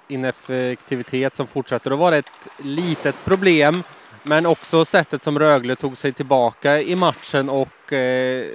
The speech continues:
fick övertaget. Ehm, Thomas Bittell sa ju efteråt där i, i C More-intervjun som,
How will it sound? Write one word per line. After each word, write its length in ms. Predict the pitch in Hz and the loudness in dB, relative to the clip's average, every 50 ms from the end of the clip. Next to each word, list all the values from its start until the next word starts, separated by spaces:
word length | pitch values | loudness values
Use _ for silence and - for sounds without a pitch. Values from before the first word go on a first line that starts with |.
| - 117 - | -14 -16 -10
fick 200 | - 143 135 - | -6 -6 -4 0
övertaget. 1000 | 156 156 147 139 123 117 120 - 135 120 117 113 113 123 147 156 - _ - - - - | 2 4 4 4 4 2 -2 -2 -2 0 0 0 0 -2 -2 -4 -4 _ -14 -16 -14 -12
Ehm, 580 | 117 120 120 123 123 123 123 123 123 123 123 - - - - - - - - - - - | -10 -8 -8 -6 -6 -6 -6 -8 -8 -10 -12 -14 -16 -20 -18 -18 -18 -18 -18 -18 -10 -6
Thomas 300 | 143 127 131 127 - - | -4 -2 0 -2 -2 -2
Bittell 300 | 147 - - 135 131 123 | -6 -4 -2 -2 -2 0
sa 180 | - 156 135 | 0 0 0
ju 120 | 127 127 131 | 0 0 0
efteråt 640 | - 113 131 - - - 131 123 127 135 143 - - | -2 -4 -6 -8 -6 -4 -4 -2 -2 -2 -4 -2 -2
där 220 | 160 143 131 123 | 0 0 0 0
i, 280 | 123 123 120 123 123 - | -2 -4 -6 -6 -8 -8
i 220 | 110 123 120 120 120 - | -10 -10 -10 -10 -10 -10
C 220 | - - 135 131 | -8 -6 -4 -4
More-intervjun 640 | 123 120 117 117 113 110 - 120 120 123 127 135 | -2 -2 -4 -4 -6 -6 -6 -6 -6 -6 -6 -6
som, 400 | 127 - 143 135 131 131 131 131 | -8 -8 -8 -8 -8 -10 -12 -14